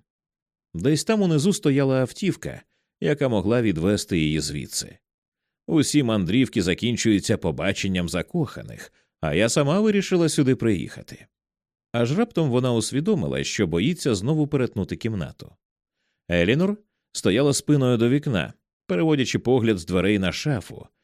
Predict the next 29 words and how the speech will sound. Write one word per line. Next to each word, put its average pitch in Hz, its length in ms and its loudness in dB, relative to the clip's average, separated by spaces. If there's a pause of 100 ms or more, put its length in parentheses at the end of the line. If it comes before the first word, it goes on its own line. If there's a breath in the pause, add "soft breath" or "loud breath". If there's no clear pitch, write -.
(220)
тоді 185 220 0
на 104 120 0
комод 85 500 -2
і 92 180 -2
на 110 160 -2
ліжко, 90 520 -4
і 104 140 4
переконувала 90 720 0
себе, - 400 -8 (360)
що - 140 -4
їй 147 220 2
зовсім 127 440 0
не 123 100 0
страшно, 117 640 -4 (460)
коли 196 180 4
далеко 170 340 2
внизу 117 360 2
стукнули 101 480 0
дверцята 90 460 0
автомобіля, 87 800 -2 (400)
потім 208 320 2
на 135 100 2
східцях 117 600 -2
ганку 160 340 2
і 117 40 4
на 107 100 2
веранді 143 400 2
почулися 127 580 0
швидкі, 180 680 -2